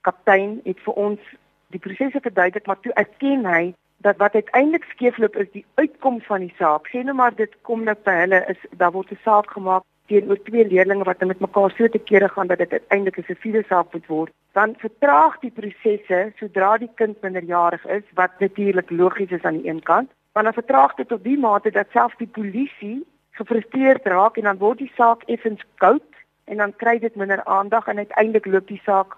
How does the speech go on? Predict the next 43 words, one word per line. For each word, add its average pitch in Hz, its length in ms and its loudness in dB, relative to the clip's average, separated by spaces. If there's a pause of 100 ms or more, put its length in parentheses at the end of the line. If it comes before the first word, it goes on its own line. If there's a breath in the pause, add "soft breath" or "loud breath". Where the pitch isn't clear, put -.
half 185 280 2 (120)
dood. 208 280 -4 (560)
Met 202 200 -6
ander 254 260 0
woorde, 214 340 -2
waar 190 360 2 (260)
die 185 320 -16
saak 214 240 4 (360)
in 214 100 -10
die 196 120 -4
reine 196 320 0
kon 220 240 -6
gebring 185 380 -4
gewees 180 300 -8
het 208 120 -6
en 196 140 -4
die 190 100 -2
regte 190 320 -2
persone 214 560 -4 (360)
op 220 160 0
'n 220 120 2
manier 214 340 -6
daarom 196 240 0
nou 190 140 -4
net 226 160 -6
tot 196 140 -8
halt 202 300 0
geroep 190 300 -12
kon 180 160 -8
word, 180 220 -6 (440)
tel 254 220 6
die 262 100 -2
media 233 340 0
nie 262 140 -4
daai 214 220 0
losdrade 175 640 2
op - 240 -6
nie. 175 100 -6
Hulle 180 200 -2
loop 196 280 2
nie 320 80 -4
met 285 180 -6
'n 220 80 -4